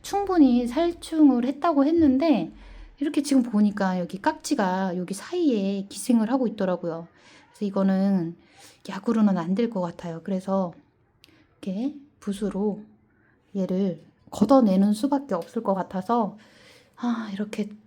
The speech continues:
또 이렇게 추운 베란다에 쭈그리고 앉아서 요거 오늘 살충, 음, 하고 남은 이 잔재들을 처리를 해주려고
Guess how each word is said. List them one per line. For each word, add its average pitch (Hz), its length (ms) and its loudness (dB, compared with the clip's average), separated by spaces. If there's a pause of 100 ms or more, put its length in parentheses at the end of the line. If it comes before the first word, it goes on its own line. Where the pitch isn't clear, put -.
(600)
또 214 120 -2
이렇게 196 280 -6
추운 302 300 2
베란다에 208 880 0
쭈그리고 294 380 0
앉아서 208 580 0 (1000)
요거 208 160 -6
오늘 196 380 0
살충, 269 600 -4 (500)
음, 196 380 0
하고 262 420 0
남은 196 320 0
이 185 120 -2
잔재들을 214 760 0 (600)
처리를 285 440 0
해주려고 202 640 -4